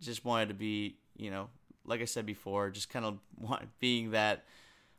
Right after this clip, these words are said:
macho guy just trying to figure out, you know, I just wanna be a normal kid. I don't wanna deal, I don't wanna deal with anything out of the ordinary like this.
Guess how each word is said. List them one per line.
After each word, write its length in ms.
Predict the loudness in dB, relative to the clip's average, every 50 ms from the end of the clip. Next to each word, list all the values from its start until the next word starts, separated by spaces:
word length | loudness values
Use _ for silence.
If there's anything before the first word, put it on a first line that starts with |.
| _ 0
macho 520 | 4 6 6 6 6 4 2 2 2 2
guy 380 | 2 2 2 2 2 2 0 -2
just 220 | -2 -4 -8 -8
trying 260 | -6 -6 -6 -6 -6 -6
to 60 | -8
figure 420 | -8 -8 -8 -6 -4 -2 -2 0
out, 180 | -2 -2 -4 -6
you 100 | -8 -6
know, 80 | -4
I 100 | -4 -4
just 180 | -4 -6 -6 -6
wanna 180 | -6 -4 -4 -6
be 280 | -6 -4 -4 -2 -2
a 40 | -2
normal 320 | -2 -2 -2 -4 -4 -6
kid. 480 | -8 -6 -4 -2 0 0 0 -2 -4 -6 -6
I 120 | -4 -4 -2
don't 160 | -2 -2 -2
wanna 220 | -2 -2 -2 -4
deal, 540 | -6 -6 -4 -2 -2 -2 -2 -2 -6 -8 -10 _ -6
I 80 | -4 -2
don't 100 | 0 2
wanna 180 | 2 0 0
deal 200 | 0 -2 -2 -2
with 160 | -2 -4 -6
anything 580 | -6 -4 -4 -6 -6 -6 -6 -6 -6 -8 -8 -10 -6 -4
out 160 | -2 -2 -2
of 60 | -2
the 100 | -4 -4
ordinary 520 | -2 -2 -2 -2 -2 -4 -4 -4 -4 -4
like 260 | -4 -6 -6 -8 -6 -4
this. 400 | -2 -2 -2 -2 -4 -8 -10